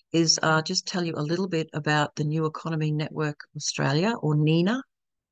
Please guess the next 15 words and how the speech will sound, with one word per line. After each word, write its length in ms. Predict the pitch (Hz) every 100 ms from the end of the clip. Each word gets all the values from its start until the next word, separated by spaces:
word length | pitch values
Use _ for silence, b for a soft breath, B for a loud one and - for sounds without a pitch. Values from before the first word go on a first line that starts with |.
| _
Uh, 200 | 156 156 156
nena 320 | 185 226 254
was 200 | 202 180
created 580 | - 170 160 160 160 156
back 240 | 151 156
in 80 | 156
twenty 240 | - 170
sixteen, 640 | 160 - - - 196 190 190
twenty 240 | - 147
seventeen, 800 | - 196 175 175 180 175 170 170 _ _ _ _
as 120 | 170 185
a 80 |
really 160 | 208 247
fantastic 680 | 247 202 - 165 175 202 214
network, 580 | 156 160 165 160 139